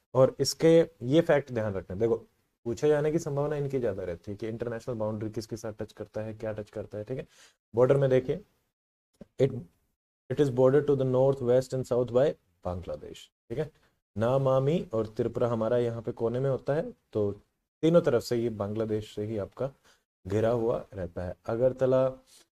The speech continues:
इसकी कैपिटल है, ऑफिशियल लैंग्वेज में बंगाली, कॉकब्रोक, इंग्लिश ये मानी जाती हैं, other language मूंग, चकमा,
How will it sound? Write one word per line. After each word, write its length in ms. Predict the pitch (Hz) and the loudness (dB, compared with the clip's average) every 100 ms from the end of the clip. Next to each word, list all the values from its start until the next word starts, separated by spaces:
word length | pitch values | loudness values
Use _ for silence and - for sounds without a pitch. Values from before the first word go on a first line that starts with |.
| _ | _
इसकी 220 | 110 - | -8 -4
कैपिटल 480 | 123 117 123 123 135 | -2 -2 -2 -2 0
है, 100 | 127 | 0
ऑफिशियल 340 | 120 127 120 120 | -2 -4 -4 -4
लैंग्वेज 300 | 120 120 113 | -2 -2 -2
में 280 | 127 127 - | -2 -4 -6
बंगाली, 680 | 104 117 113 117 120 120 110 _ - | -6 -2 0 0 0 -2 -4 _ -6
कॉकब्रोक, 680 | 113 110 110 113 113 - - 110 | -4 -4 -2 0 0 -2 -16 -10
इंग्लिश 480 | 110 110 120 - | -6 -2 -4 -4
ये 160 | 113 120 | -4 -2
मानी 280 | 120 117 120 | -2 -4 -2
जाती 280 | 113 110 120 | -2 -4 -6
हैं, 180 | 117 | -6
other 260 | - 117 113 | -6 -2 -2
language 500 | 113 117 113 117 110 | -2 -4 -2 -2 -4
मूंग, 360 | 110 117 120 110 _ - | -6 -4 -6 -8 _ -8
चकमा, 380 | 113 - 123 | -6 -4 -4